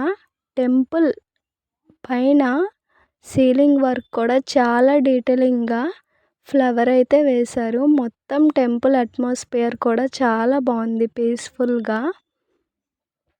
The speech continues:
ఈ టెంపుల్ ఎక్కడ ఉందంటే, సోంపేట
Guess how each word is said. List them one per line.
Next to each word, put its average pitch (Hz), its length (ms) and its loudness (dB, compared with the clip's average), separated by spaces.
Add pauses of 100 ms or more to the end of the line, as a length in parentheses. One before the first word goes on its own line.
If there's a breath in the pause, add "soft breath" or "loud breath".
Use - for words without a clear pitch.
(880)
ఈ - 20 2 (160)
టెంపుల్ 254 400 4 (100)
ఎక్కడ 254 240 0 (140)
ఉందంటే, 233 560 -2 (1000)
సోంపేట 262 800 0